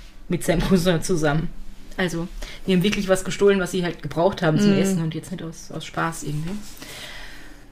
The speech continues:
Speaker 1: achtzehnhunderteins, da war dann elf Jahre alt oder zehn, je nachdem, wann achtzehnhunderteins das genau war, ist die Mutter und alle Kinder,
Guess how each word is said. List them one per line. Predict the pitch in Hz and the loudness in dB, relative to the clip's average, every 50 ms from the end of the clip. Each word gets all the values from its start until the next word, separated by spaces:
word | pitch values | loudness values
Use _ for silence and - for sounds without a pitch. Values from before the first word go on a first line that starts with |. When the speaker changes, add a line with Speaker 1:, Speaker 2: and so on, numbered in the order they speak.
| - - | -2 2
Speaker 1:
achtzehnhunderteins, | 196 226 220 - - - 247 220 214 233 220 202 185 - - 165 175 202 269 320 330 - - - - - - - - - - - - - | 4 4 4 2 0 2 2 4 4 6 6 4 4 4 2 2 4 4 4 2 0 -2 -10 -12 -12 -16 -18 -18 -18 -18 -18 -18 -10 -4
da | - 196 190 190 | -4 -2 -2 0
war | 190 185 180 175 | 0 -2 -2 -2
dann | 180 180 175 175 170 175 175 - - - - - - - - - - - - | -4 -6 -6 -6 -6 -8 -10 -14 -18 -20 -20 -20 -20 -20 -20 -20 -20 -12 -6
elf | - 175 175 170 - - | -4 -2 -2 -2 -4 -2
Jahre | 170 165 170 175 226 | -2 -2 -2 0 2
alt | 262 302 302 - - - | 2 2 2 -2 -6 -10
oder | - 180 175 170 170 - | -8 -8 -8 -8 -10 -8
zehn, | - - 196 233 254 | -4 -2 0 2 4
je | 226 208 | 4 4
nachdem, | 196 180 - 208 208 185 160 | 4 4 4 6 6 6 6
wann | 165 170 214 220 | 6 6 4 4
achtzehnhunderteins | 190 196 202 - - 226 226 220 190 175 202 208 | 0 -2 -2 -2 -2 -2 -2 0 0 -2 -2 -2
das | 208 202 - | -2 -2 -2
genau | 202 185 165 170 160 | 0 0 0 0 0
war, | 170 175 196 196 | 0 0 0 0
ist | - 196 - - | -2 -4 -2 0
die | 202 190 | 2 4
Mutter | 208 254 - - 233 220 - | 4 4 4 2 2 2 4
und | 247 254 269 262 - | 6 6 6 6 4
alle | 165 185 208 208 | 4 4 4 4
Kinder, | 208 - 240 262 269 285 196 | 4 4 6 6 6 6 4